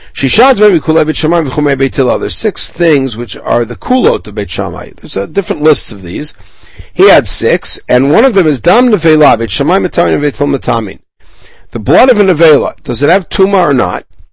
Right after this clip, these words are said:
As tu-, Tuma Nevela. Beit Shammai said it's not. Beit Hillel said it is. And Amar Yosef Yehuda said, "Av shetim'u Beit Hillel," even when Beit Hillel said it's Tamei, lo tim'u elo b'dam sheyesh bo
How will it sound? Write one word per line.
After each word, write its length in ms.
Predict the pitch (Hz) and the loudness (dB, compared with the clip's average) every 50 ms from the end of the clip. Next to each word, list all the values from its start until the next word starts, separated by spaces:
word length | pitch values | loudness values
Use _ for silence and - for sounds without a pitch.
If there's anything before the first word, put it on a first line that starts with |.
| - - - | -20 -18 -8
As 260 | - 110 110 98 95 92 | -6 -4 -4 -4 -6 -10
tu-, 460 | - - 113 113 110 101 113 135 131 | -12 -16 -18 -16 -10 -6 -4 -4 -4
Tuma 240 | - 147 139 127 117 | -2 -2 -4 -2 -4
Nevela. 460 | 107 95 101 92 85 87 95 127 156 - _ _ - - - - - - - - - - | -4 -2 -2 -4 -2 -2 -4 -4 -4 -6 _ _ -20 -20 -20 -20 -20 -20 -20 -20 -10 -4
Beit 220 | - 113 107 - | -2 -2 -2 -2
Shammai 540 | - - 180 196 208 202 196 180 165 156 151 | 0 2 2 4 4 4 4 4 4 4 2
said 800 | - - - 170 160 156 151 143 135 123 110 101 95 90 90 - - - - | 2 2 2 4 6 6 6 6 6 6 4 4 2 0 -6 -12 -18 -10 -4
it's 260 | - 120 110 - - 98 | -2 -2 -2 -2 -4 -4
not. 420 | 104 95 87 92 110 165 190 - | -4 -4 -2 -2 -2 -4 -4 -4
Beit 140 | - 123 120 | -4 0 2
Hillel 220 | 160 196 214 202 | 2 4 4 2
said 180 | 160 196 175 160 | 2 0 0 0
it 60 | 139 | 2
is. 420 | 139 135 131 107 - - - - - _ _ _ _ _ - - - - | 4 4 4 2 0 -4 -8 -12 -12 _ _ _ _ _ -20 -20 -20 -16
And 160 | - - 92 98 | -10 -6 -4 -2
Amar 180 | 107 120 127 | 0 2 2
Yosef 260 | 143 156 156 - 156 | 2 2 2 0 -2
Yehuda 440 | 151 156 156 165 202 240 240 233 185 | 0 2 4 4 6 6 4 4 2
said, 160 | 151 165 151 | 2 0 0
"Av 240 | 160 - 170 233 247 | 0 0 0 0 0
shetim'u 920 | - - 165 135 - 147 143 143 147 - 156 175 190 190 180 175 160 143 127 | -2 -6 -10 -6 -4 -2 -2 -2 -4 -2 2 4 6 6 6 6 4 4 2
Beit 180 | 135 131 120 110 | 0 0 0 2
Hillel," 420 | 127 190 277 294 254 170 139 131 | 4 4 4 6 4 4 4 2
even 160 | 151 156 165 | 2 2 2
when 160 | 165 143 131 | 2 2 0
Beit 120 | 120 127 117 | -2 -2 0
Hillel 240 | 131 165 185 160 131 | 2 2 2 2 0
said 180 | 117 147 147 | 0 -2 -4
it's 160 | 143 - - | -4 -4 -4
Tamei, 260 | - 180 208 233 233 214 | -2 0 2 2 2 4
lo 120 | 190 180 | 2 2
tim'u 280 | - - - 190 202 185 | 0 -2 -4 -4 -2 -2
elo 140 | 190 196 196 | -2 -2 -2
b'dam 400 | 170 165 135 156 165 175 190 196 | -2 -2 0 2 2 4 2 2
sheyesh 420 | - - - 156 160 180 165 - | -2 -2 -2 -2 0 -2 -2 -2
bo 80 | - | 0